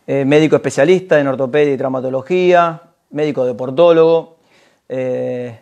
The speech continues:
medicina regenerativa. Ya vamos a hablar un poquito bien de qué se trata eso. Eh, bueno, médico de muchos atletas de, de alto rendimiento, entre ellos una atleta sumamente destacada, cual admiro, que es Paula Pareto.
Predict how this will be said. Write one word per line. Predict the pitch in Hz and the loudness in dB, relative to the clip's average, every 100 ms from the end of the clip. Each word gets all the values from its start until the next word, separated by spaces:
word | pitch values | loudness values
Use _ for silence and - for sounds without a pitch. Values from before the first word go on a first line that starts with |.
| - | -4
medicina | 135 127 156 147 | -2 -2 0 2
regenerativa. | 131 131 135 131 131 135 170 160 147 147 - _ _ _ _ | 0 -2 -6 -4 -4 0 2 4 2 0 -8 _ _ _ _
Ya | 135 | -4
vamos | 135 127 | -4 -2
a | |
hablar | 135 | -2
un | 139 | -2
poquito | 123 123 127 127 | -4 -8 -6 -4
bien | 135 139 | -2 -4
de | 131 | -4
qué | 123 | -6
se | 127 | -8
trata | 120 139 131 147 | -4 -4 0 2
eso. | 165 - 160 160 _ _ _ _ _ | 0 0 -2 -4 _ _ _ _ _
Eh, | 139 139 135 135 143 | -6 -4 -2 -2 0
bueno, | 165 147 | 2 2
médico | 170 175 156 | 2 2 2
de | 139 135 | 0 0
muchos | 147 147 139 | -4 -6 -6
atletas | 131 170 180 156 160 - _ _ - | -2 2 4 4 2 -2 _ _ -14
de, | 139 127 127 123 123 123 120 120 113 _ | -10 -8 -6 -6 -8 -10 -14 -18 -20 _
de | - 131 | -2 0
alto | 131 131 | 0 0
rendimiento, | 135 135 165 185 160 165 156 156 _ _ - | -2 0 2 2 2 2 2 -2 _ _ -18
entre | 131 123 127 139 | -14 -8 -4 -4
ellos | 131 127 - _ _ - | -4 -8 -10 _ _ -10
una | 139 131 | -6 -2
atleta | 127 135 127 117 | -2 0 -2 -4
sumamente | - 139 131 139 135 | -6 -4 -2 -2 -4
destacada, | 127 127 156 135 | -4 0 2 2
cual | 135 131 | 0 -4
admiro, | 135 156 135 | -6 -6 -6
que | 127 | -8
es | 123 _ _ _ _ - | -14 _ _ _ _ -2
Paula | 139 139 | 0 2
Pareto. | 127 156 185 170 196 | 2 2 2 2 0